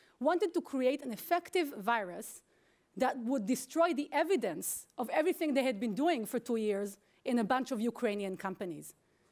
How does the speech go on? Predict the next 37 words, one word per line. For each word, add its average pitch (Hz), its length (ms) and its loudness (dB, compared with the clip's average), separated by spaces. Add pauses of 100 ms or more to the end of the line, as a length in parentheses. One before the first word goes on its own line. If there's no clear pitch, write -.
(600)
In 277 160 4
fact, 311 420 2
it - 160 -4
may 302 160 6
have 294 160 4
again 311 340 4
been 277 140 2
an 262 200 0
accident 233 680 -2
that 220 260 2
it 254 140 -4
al-, 302 300 4
also 349 320 2
infected 247 760 0
so 294 200 2
many 294 340 2
other 302 220 4
computers 226 540 -2
around 208 260 0
the 190 60 -2
world, 202 380 2 (320)
further 320 420 4
to 294 120 0
the 240 100 4
ones 233 280 0
that 220 140 0
were 233 280 2
originally 233 600 0 (240)
the 240 80 2
target 233 680 -2 (440)
of 208 260 2 (260)
these 202 340 -2 (520)
attackers, 196 560 -4
whoever 311 420 2
they 240 100 -2
might 202 280 -2
be. 165 180 -4